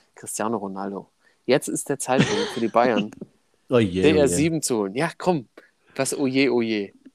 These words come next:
Speaker 1: Das wär doch noch mal was. Dann krieg-, kriegt Cristiano noch mal einen Zweijahresvertrag.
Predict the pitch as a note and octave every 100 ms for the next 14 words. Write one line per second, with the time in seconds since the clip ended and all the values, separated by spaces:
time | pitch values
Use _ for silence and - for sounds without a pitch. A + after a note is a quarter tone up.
0 | _ - - D3 - F3 G3+ C#3+ G#2 G2+
1 | G#2+ - - _ _ - C3+ - _ _
2 | - - - E3+ E3 - E3+ - D#3 -
3 | C3+ D3+ C#3 B2+ C#3 C3+ C3 - - B2
4 | A#2+ F#3 F#3 D#3 - D#3 E3+